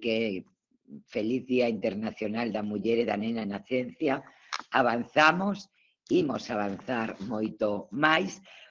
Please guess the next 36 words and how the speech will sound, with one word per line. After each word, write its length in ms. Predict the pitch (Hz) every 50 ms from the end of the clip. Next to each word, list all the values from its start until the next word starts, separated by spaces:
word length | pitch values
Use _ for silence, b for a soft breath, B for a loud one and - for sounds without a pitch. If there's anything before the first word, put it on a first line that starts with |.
| B B -
porque 400 | 117 113 107 - - 117 113 113
queremos 640 | 120 120 110 110 110 104 101 101 101 - - - _ -
avanzar 560 | 90 95 98 98 95 98 - - 101 92 92
moito 320 | 95 95 92 92 - 95 90
máis, 320 | 92 87 90 90 90 -
e 80 | 104 95 -
cando 400 | - 98 95 98 95 98 101 101
a 80 | 101 92
razón 400 | 104 104 98 - - 131 123 123
está 480 | 120 104 - - - 127 127 131 - B B B B B B B -
do 160 | 117 135 139 143
lado 640 | 160 165 170 170 165 147 135 117 117 - - B B B B B B
do 240 | - - 113 120 120
que 160 | - 123 113
se 160 | - 120 113
quere 240 | - 135 131 139 135
facer, 560 | - 120 117 123 - 143 143 151 156 151 - - - - -
non 240 | - 143 143 143
hai 240 | 147 160 160 170 185 180 180 - - -
quen 160 | 123 123 120 120
o 80 | 120 -
poida 400 | - 127 131 131 127 135 135 127 - - _ -
parar, 400 | 131 143 147 151 156 160 - - B B B B B B B -
inda 240 | 131 123 110 110
que, 160 | 107 - 120 -
eso 160 | - 110 110
sí, 240 | - - 78 80 - _ _ _ _ _ _ _ -
dá 160 | 104 117 113
moito 340 | 110 120 117 110 - 117 113 -
traballo, 560 | 117 117 117 139 139 135 127 131 139 139 165 - b b b b b b b b _
e 320 | - 117 120 113 117 120
hai 160 | 123 123 131
moito 320 | 127 123 123 123 123 127 123
que 160 | - 117 107
loitar, 480 | 110 107 98 - - 85 85 78 80
pero 560 | - - 90 85 90 92 95 98 87 - -